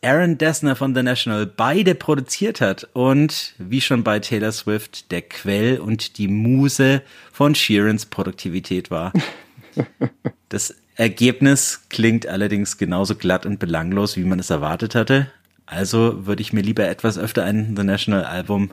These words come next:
oder auch mal wieder was Neues von Big Red Machine, Dessners dem Projekt unter anderem mit Bon Iver, wünschen.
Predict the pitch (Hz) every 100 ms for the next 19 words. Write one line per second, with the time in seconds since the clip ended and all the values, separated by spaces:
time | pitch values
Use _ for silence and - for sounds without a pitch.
0 | _ _ _ - 113 104 80 101 107 98
1 | 101 101 92 101 98 98 98 101 95 90
2 | 107 101 95 92 92 - - 104 95 90
3 | _ _ _ - - 95 98 92 - 98
4 | 90 95 87 - 98 87 87 95 87 85
5 | - 92 90 85 98 98 90 - 85